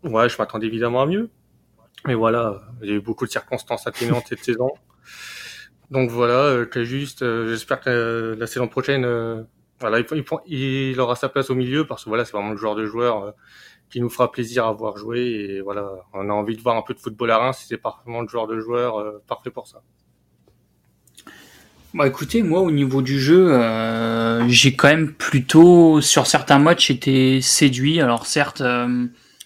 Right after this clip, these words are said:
Speaker 2: et je pense qu'on l'a quand même pas mal de fois rappelé, ça a jamais été sur quatre-vingt-dix minutes et, euh,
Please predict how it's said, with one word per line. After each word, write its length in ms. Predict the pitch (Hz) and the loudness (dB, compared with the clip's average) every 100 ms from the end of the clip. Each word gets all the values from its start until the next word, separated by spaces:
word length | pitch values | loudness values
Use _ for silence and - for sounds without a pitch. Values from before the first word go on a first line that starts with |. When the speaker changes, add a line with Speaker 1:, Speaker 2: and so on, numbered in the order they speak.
| - | -12
Speaker 2:
et 40 | |
je 80 | 131 | -10
pense 200 | - 147 | -8 -8
qu'on 100 | - | -4
l'a 220 | 123 123 120 | -4 -2 -4
quand 80 | |
même 160 | 127 123 | -6 -4
pas 120 | 131 | -2
mal 180 | 131 131 | -2 0
de 60 | 131 | -2
fois 160 | - | -2
rappelé, 520 | 123 123 147 165 147 113 | 0 0 0 0 0 -4
ça 180 | - | -4
a 20 | 123 | -2
jamais 300 | 127 131 131 | 0 2 2
été 120 | 147 | 0
sur 180 | 135 127 | -4 -6
quatre-vingt-dix 500 | 131 - 127 123 127 | -8 -4 -4 0 0
minutes 360 | 135 180 175 | 0 -2 -4
et, 360 | 123 120 120 120 | -2 -2 -2 -4
euh, 200 | 117 | -8